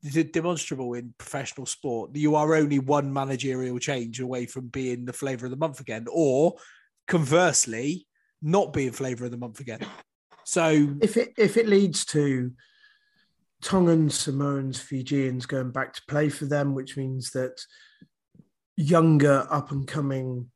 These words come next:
Speaker 2: Tongans, Samoans, Fijians play for them at a younger stage because there's, they're getting to play with a Charles Piutau or whoever,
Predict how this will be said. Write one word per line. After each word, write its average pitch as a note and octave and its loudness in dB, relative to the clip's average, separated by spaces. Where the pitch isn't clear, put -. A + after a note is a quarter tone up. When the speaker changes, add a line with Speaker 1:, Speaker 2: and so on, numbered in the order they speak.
Speaker 2:
Tongans, C3 -2
Samoans, C3 -2
Fijians C3 -4
play C#3+ 2
for C3+ -6
them C3 -2
at C3+ -6
a C#3 -4
younger C3+ -4
stage C3 -4
because B2+ -10
there's, B2 -8
they're C3+ -4
getting C3+ -2
to - -14
play C3+ -4
with B2+ -6
a B2+ -6
Charles C3 0
Piutau C3 -2
or C3 -2
whoever, C3+ -2